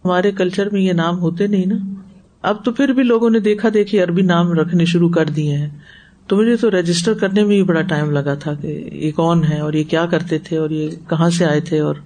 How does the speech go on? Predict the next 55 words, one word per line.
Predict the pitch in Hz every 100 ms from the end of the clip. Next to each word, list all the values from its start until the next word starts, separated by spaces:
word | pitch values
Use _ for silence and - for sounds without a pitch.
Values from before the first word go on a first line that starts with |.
| - - -
کیا | 165 165
ان | 160
کی | 175 165
مصروفیت | 151 156 156 - 151 147
تھی | 156
اور | 151
کیا | 151 170
ان | 165
کا | 165 151
علم | 151 156
تھا۔ | 151 156 170 - - _ -
بہرحال | 185 180 170 170
پھر | 185
تو | 190
الحمد | 190 175 180 185
للہ | 180 175 170
کتابوں | 170 165 156 175
میں | 175 170
پوری | 170 170
پوری | 170 160
ان | 156 151
کی | 160
کہانیاں | 160 147 156 175
ہیں۔ | 180 - - _ _ _ - _
تو | - 117 107 - - _ _ -
ان | 254
ناموں | 214 208 247
کا | 240
فائدہ | 226 185 185
یہ | 233 220
ہوگا | 208 214
کہ | 214
جب | 190 190
آپ | 190 185 190
تفسیر | 185 - 208 214
کی | 190
کوئی | 190 185
کتاب | 185 170 165 170
پڑھیں | 175 170 185
گے |
اور | 170
اس | 170 175
میں | 185
ان | 175
کی | 180
کوٹیشن | 180 170 180 185 220
آئے | 175 175
گی | 196
تو | 202 180
آپ | 170 170
کے | 180
لیے | 180 180
unfamiliar | 190 196 180 185 196 185
نہیں | 165 143
ہوگی۔ | 127 - 147